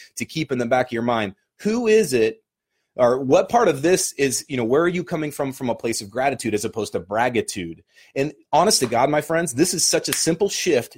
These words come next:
This, this one step right here will save you from going into one of those self-aggrandizing posts and actually turn it into something that's quality, something that has some value, some teeth to it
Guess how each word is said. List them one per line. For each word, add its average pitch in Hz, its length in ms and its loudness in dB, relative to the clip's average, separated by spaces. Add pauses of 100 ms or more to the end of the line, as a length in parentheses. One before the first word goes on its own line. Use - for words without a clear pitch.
This, 147 440 2
this 131 480 0
one 302 240 2
step 247 320 -2
right 190 180 0
here 185 280 -4 (240)
will 147 140 0
save 180 360 -2
you 127 200 -2
from 120 180 -6
going 143 260 2
into 147 200 -4
one 135 120 -2
of 131 80 -2
those 123 160 -2
self-aggrandizing 135 960 2
posts 131 400 -4
and 120 180 -4
actually 135 320 -4
turn 156 240 -6
it 143 120 -6
into 113 160 -6
something 101 360 -8
that's 78 120 -16
quality, 87 500 -6
something 127 320 -6
that 113 80 -8
has 117 200 -6
some 87 140 -10
value, 95 440 0
some - 220 -8
teeth 185 420 -2
to 110 180 -2
it 98 160 -6